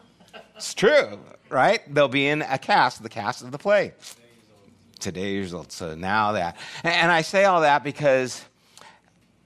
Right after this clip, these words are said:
there has been an evolution in my understanding of Good Friday a-, and what it means. This morning, I got a text at seven A M. Someone, I was up, so it was okay. Um,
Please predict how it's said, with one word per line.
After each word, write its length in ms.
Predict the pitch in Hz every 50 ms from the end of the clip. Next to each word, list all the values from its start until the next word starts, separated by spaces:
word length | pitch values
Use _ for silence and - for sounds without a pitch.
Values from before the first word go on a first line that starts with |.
| _ _ _ _ _ _ _ -
there 260 | 135 113 156 147 147
has 200 | 156 156 135 131
been 240 | 139 180 175 170 165
an 260 | 151 139 135 127 131
evolution 640 | 143 165 170 170 165 156 160 160 147 - 151 135 120
in 220 | 120 117 117 113
my 600 | 117 113 113 117 117 120 123 127 127 117 113 117 123
understanding 1040 | 123 113 107 107 110 101 - - - 110 104 107 104 104 101 101 92 90 92 98 98
of 560 | - 107 101 101 95 92 92 87 85 - _ - - - _ _ -
Good 180 | 104 107 101 87
Friday 440 | - 90 87 85 82 76 73 - - _ _ _ _ _ _ _ _ - _
a-, 60 | - 101 104 -
and 220 | 110 104 98 98
what 160 | 98 101 98
it 80 | 101 92
means. 340 | 95 101 95 90 87 82 90
This 220 | 104 95 - -
morning, 540 | 120 123 127 127 127 123 117 113 120 120 113
I 420 | 110 113 107 104 101 101 101 95 - - - - - - -
got 140 | 117 110 104
a 60 | 98
text 500 | - - - 143 131 120 - - - -
at 240 | 107 95 92 87 -
seven 380 | - - 135 127 127 131 123
A 180 | 117 110 110 110
M. 380 | 113 117 110 101 98 92 82 _ _ _ _ _ _ _ _ _ _ - - _ - -
Someone, 500 | - - 127 120 123 120 117 117 113 107 113 - - - - -
I 80 | - 104
was 120 | 95 87
up, 200 | 92 82 - -
so 100 | - 92
it 40 | 85
was 100 | 82 85
okay. 320 | 82 - - 85 76 76 - - - - - -
Um, 540 | - 117 120 117 113 110 107 101 107 107